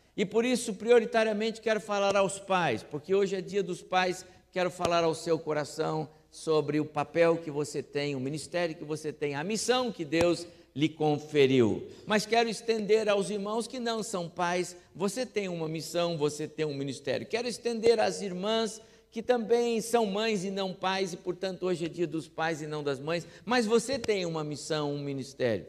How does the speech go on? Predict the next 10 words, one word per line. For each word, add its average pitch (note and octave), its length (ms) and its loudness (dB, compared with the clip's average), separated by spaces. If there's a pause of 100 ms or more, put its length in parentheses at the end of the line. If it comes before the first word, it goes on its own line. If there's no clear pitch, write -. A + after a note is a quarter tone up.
(320)
Quero E3+ 240 0
estender D#3+ 480 -4
isso D3+ 200 -6
aos C3 200 -4
jovens, B2 640 -2 (180)
aqueles C#3+ 500 -6
que A#2+ 120 -16
servem D#3+ 480 -6
ao B2+ 120 -4
Senhor. B2 480 -6